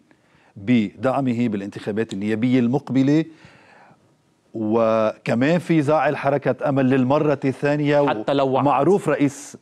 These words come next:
Speaker 1: رئيس مجلس النواب أنه ما رح خليك تحكم.
Speaker 2: مم.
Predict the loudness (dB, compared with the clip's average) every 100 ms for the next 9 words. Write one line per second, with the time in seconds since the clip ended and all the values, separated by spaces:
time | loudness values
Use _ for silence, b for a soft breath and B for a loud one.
0 | -12 -8 -8 -8 -6 -4 -6 -6 -6 -2
1 | -4 -4 -6 -4 -4 -6 B B -2 -2
2 | -2 -6 -6 -4 -6 -6 -10 -10 -14